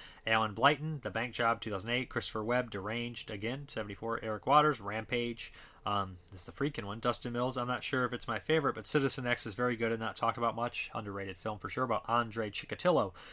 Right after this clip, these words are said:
Uh, Mark Van, uh, Vanover, Devil's Knots.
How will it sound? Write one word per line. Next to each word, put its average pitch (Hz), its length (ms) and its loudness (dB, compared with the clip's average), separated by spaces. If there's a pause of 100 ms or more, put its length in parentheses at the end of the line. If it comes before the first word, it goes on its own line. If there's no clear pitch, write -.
(260)
Uh, 113 160 10
Mark 120 260 4
Van, 117 260 -2 (260)
uh, 104 260 4
Vanover, 143 600 4 (100)
Devil's 104 380 -2
Knots. 139 540 2